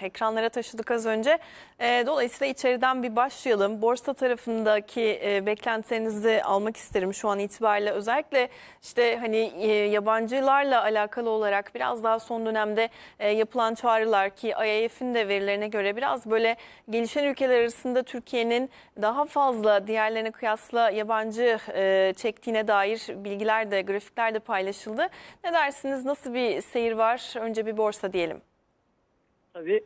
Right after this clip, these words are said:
Speaker 2: E, isterseniz öncelikle Sayın Elvan'ın, e, konuşmasından başlayalım.
Speaker 1: Evet.
Speaker 2: Elvan'ın konuşmaları oldukça önemliydi. E, özellikle ekonomi ve hukuk alanındaki, e, dönüşüme işaret etmişti. Malum ki nitekim baktığımızda son dönemde ekonomi politikalarına dair atılan ciddi adımlar var. Bunlar oldukça önemli ve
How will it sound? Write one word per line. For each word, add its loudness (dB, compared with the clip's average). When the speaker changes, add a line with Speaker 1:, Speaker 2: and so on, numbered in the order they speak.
Speaker 2:
E, 2
isterseniz -2
öncelikle 0
Sayın -2
Elvan'ın, -2
e, -2
konuşmasından -2
başlayalım. -2
Speaker 1:
Evet. 0
Speaker 2:
Elvan'ın 2
konuşmaları 2
oldukça 0
önemliydi. -2
E, -4
özellikle 0
ekonomi -6
ve -4
hukuk -6
alanındaki, -2
e, 2
dönüşüme 0
işaret 2
etmişti. -8
Malum 0
ki -4
nitekim 0
baktığımızda 0
son -4
dönemde 0
ekonomi -2
politikalarına 0
dair 2
atılan 0
ciddi -2
adımlar 0
var. -4
Bunlar -2
oldukça -4
önemli 0
ve 2